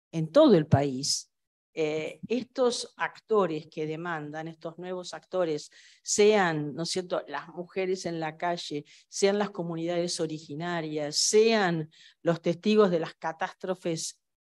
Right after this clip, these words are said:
del siglo veinte o de la última catástrofe,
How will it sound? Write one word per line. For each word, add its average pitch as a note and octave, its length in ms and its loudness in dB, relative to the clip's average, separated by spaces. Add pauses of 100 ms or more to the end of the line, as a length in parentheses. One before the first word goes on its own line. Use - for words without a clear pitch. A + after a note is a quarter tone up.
(100)
del D#3 180 8
siglo E3+ 340 6
veinte F#3+ 340 6
o D#3+ 40 6
de D#3+ 100 4
la D3+ 80 2
última F3+ 460 2
catástrofe, D#3 720 -2